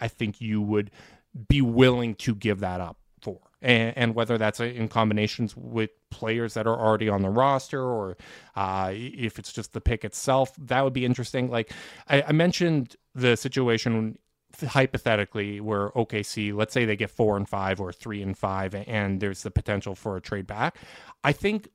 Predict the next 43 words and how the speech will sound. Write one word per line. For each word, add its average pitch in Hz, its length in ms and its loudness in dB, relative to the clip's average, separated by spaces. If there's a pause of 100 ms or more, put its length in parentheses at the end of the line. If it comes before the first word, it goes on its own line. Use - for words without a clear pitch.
before 127 400 2
I 131 140 2
make 110 260 0
that 92 240 0
move, 104 300 -2 (280)
I'm 165 180 0
calling, 143 500 4
I'm 120 120 6
shopping 147 500 0
that 117 180 2
pick 139 200 -2
that 120 140 0
I 107 60 -4
don't 117 340 -2 (240)
have 117 360 0
yet, 185 280 -2 (240)
and 127 220 8
I, 131 460 4
I 131 80 4
don't 147 180 6
wanna 131 260 6
pick - 260 4
two 151 160 2
rookies 127 400 0
in 95 120 -2
this 90 100 -8
draft. 95 280 -12
Like, 113 200 -6 (240)
I'm 127 200 4
looking 127 300 4
to 123 60 4
see - 160 2
what 127 160 4
options 123 400 2
are 117 120 4
available 110 440 2
there 107 220 0
before 117 320 -4
I 110 40 0
make 110 200 0
a 123 40 -2
decision 113 540 -2
on, 131 380 2